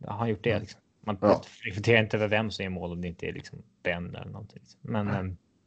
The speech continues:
Speaker 1: eh, nej, alltså, alla sju matcher kunde ju gått åt vilket håll som helst i princip. Ehm, så det var väl logiskt att det gick till sju.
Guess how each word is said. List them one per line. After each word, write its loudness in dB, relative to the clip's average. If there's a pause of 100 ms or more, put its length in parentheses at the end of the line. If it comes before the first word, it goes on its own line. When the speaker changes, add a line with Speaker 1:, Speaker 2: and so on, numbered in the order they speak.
(2500)
Speaker 1:
eh, 6 (220)
nej, 4
alltså, 0
alla 8
sju 8
matcher 0
kunde 0
ju 2
gått 2
åt -2
vilket 0
håll -2
som -2
helst -2
i -2
princip. -4 (600)
Ehm, 0 (1300)
så -16
det 2
var 8
väl 6
logiskt 6
att 4
det 2
gick -2
till -10
sju. 0